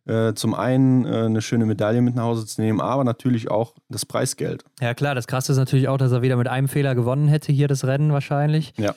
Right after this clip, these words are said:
Speaker 2: Ja, einfach nur Wahnsinn. Ähm, wen ich vielleicht auch noch mal ansprechen möchte, Sebastian Samuelsson, ein Fehler, auch ein sehr starkes Rennen gemacht, hat den letzten Schuss daneben gesetzt.
Speaker 1: Mhm.
Speaker 2: Also sehr ärgerlich. Ich weiß, Arne Pfeiffer sagt ja immer, der letzte Schuss ist für ihn kein anderer. Und er ist
Speaker 1: <laughs>
Speaker 2: natürlich auch für einen Athleten kein anderer
Speaker 1: Mhm.
Speaker 2: Schuss.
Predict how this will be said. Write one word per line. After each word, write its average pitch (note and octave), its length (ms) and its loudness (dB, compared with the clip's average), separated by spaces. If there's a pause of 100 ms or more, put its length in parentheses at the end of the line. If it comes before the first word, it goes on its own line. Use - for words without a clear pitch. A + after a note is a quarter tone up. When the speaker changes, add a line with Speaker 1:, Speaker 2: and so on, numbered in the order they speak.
Speaker 2:
Ja, G#2+ 220 -2
einfach B2 220 -2
nur B2+ 160 0
Wahnsinn. E3 460 0 (400)
Ähm, D#3 420 2
wen D3+ 100 2
ich - 80 -4
vielleicht D#3+ 200 0
auch E3 100 0
noch F3+ 180 2
mal F3 320 2
ansprechen D#3 720 0
möchte, D3+ 380 0
Sebastian C#3+ 480 0
Samuelsson, D#3+ 840 0
ein D3+ 240 0
Fehler, E3 420 0
auch D3 160 -2
ein D#3 60 4
sehr C#3 240 2
starkes D3+ 400 -2
Rennen C#3+ 220 4
gemacht, C#3 360 0
hat D#3+ 140 -4
den D#3+ 80 2
letzten F#3+ 640 0
Schuss - 320 -2
daneben D#3 380 2
gesetzt. A#2 460 -2
Speaker 1:
Mhm. A2+ 340 0 (220)
Speaker 2:
Also B2+ 460 0
sehr C#3 260 0
ärgerlich. D#3+ 440 0
Ich C3 80 0
weiß, D3+ 240 0
Arne D3+ 180 -2
Pfeiffer D3+ 380 -2
sagt C#3+ 260 -2
ja D3+ 60 0
immer, C#3 260 0
der C3 80 0
letzte C3+ 260 -2
Schuss C3+ 240 -2
ist C3+ 140 -6
für B2+ 140 -4
ihn C3 280 0
kein C3 200 -4
anderer. C#3+ 400 0
Und C3 100 0
er A2 100 -2
ist D3+ 160 0
Speaker 1:
<laughs> - 0 -
Speaker 2:
natürlich A#2+ 360 0
auch A2+ 140 0
für - 100 -4
einen A#2+ 80 0
Athleten C3 400 0
kein A#2+ 180 -4
anderer B2 280 2
Speaker 1:
Mhm. G#2 60 2
Speaker 2:
Schuss. C#3 380 0